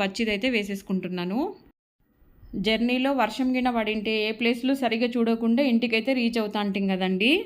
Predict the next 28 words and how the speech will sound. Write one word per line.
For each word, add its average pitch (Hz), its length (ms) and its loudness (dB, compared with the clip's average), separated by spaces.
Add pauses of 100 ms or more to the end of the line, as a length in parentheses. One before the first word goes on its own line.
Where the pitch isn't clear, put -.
(200)
ఇందులోకి 233 500 -8
నిలువుగా 240 400 0
కట్ 233 200 -2
చేసుకునేటువంటి 202 720 -2 (260)
ఆనియన్స్ 220 340 0
అయితే 214 220 -2
వేస్తున్నాను. 202 560 -2 (720)
ఆకుకూర 240 300 2 (100)
ఫ్రై 269 200 2
చేసుకున్నప్పుడు 240 580 0 (160)
ఆనియన్స్ 254 380 2
కొద్దిగా 220 260 -2 (100)
ఎక్కువగా 240 360 -2
వేసుకున్నా 226 460 0
చాలా 220 200 0 (120)
టేస్టీగా 226 380 -2
అయితే 240 200 -4
ఉంటుందండి. 202 540 0 (520)
నేనైతే 220 320 0 (100)
ఒక 254 100 -2 (100)
పెద్ద 202 180 -2 (140)
ఆనియన్ని 220 400 -2
కట్ 220 180 -4
చేశాను. 208 380 -2 (100)
హాఫ్ 226 240 0
స్పూన్ 233 300 0
వరకు 214 180 -2
అయితే 277 140 -2